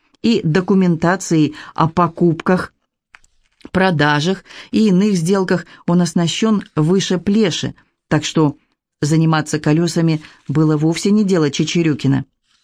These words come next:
Помимо прочего, он был раздавлен смертью Симсима. Словом, что-то тут было не то и не так. «Может, хватит петли вить, Михалыч», — сказала я. «Я же не пальцем деланная».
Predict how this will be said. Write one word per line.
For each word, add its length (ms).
Помимо 400
прочего, 540
он 160
был 320
раздавлен 840
смертью 760
Симсима. 840
Словом, 500
что-то 420
тут 200
было 260
не 180
то 220
и 100
не 140
так. 400
«Может, 360
хватит 640
петли 360
вить, 260
Михалыч», — 560
сказала 380
я. 300
«Я 140
же 120
не 100
пальцем 480
деланная». 640